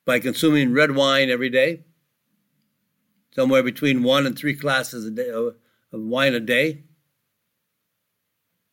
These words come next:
and extra virgin olive oil, high in polyphenols.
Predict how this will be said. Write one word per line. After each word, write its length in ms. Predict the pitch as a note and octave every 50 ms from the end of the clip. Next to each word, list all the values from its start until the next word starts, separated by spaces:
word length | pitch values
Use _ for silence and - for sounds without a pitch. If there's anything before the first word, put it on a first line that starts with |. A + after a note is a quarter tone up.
| _ _ _ _ _ _ _ _ _ _ _ _ _ _ _ _ _ _ _ _ _
and 440 | - C3 C3+ C3+ C#3 C3 A#2+ - - _ _ _ _ _ _ _ _ -
extra 260 | B2+ B2+ - - C3+
virgin 340 | A#2 C3 C3 A2 B2 B2+ A#2+
olive 300 | A#2 A#2 A#2 A2+ G#2+ G#2
oil, 280 | G2 F#2+ F2+ E2+ E2+ _ _ _ _ _ _ _ _ _ _ _ _ _ _ _ _ _ _ _ _
high 320 | - B2+ C3 C3+ C#3 C3+ C3+
in 100 | C3 -
polyphenols. 880 | - C#3 B2+ B2+ B2 A2+ - C3 B2 A2+ G#2 F#2 F2 - _ _